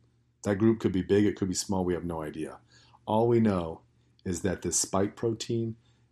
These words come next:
affects the blood vessel, a blood, affects the blood and causes this aggregation. So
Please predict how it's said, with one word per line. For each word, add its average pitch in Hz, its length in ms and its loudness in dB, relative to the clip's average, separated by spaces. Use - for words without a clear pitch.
affects - 420 -4
the 101 100 -4
blood 90 300 -2
vessel, 78 460 -6
a 82 60 -8
blood, 90 260 -2
affects 95 320 -4
the - 100 -8
blood 87 420 -2
and 90 100 -6
causes 90 360 -2
this 82 220 -10
aggregation. 80 600 -8
So 85 340 -4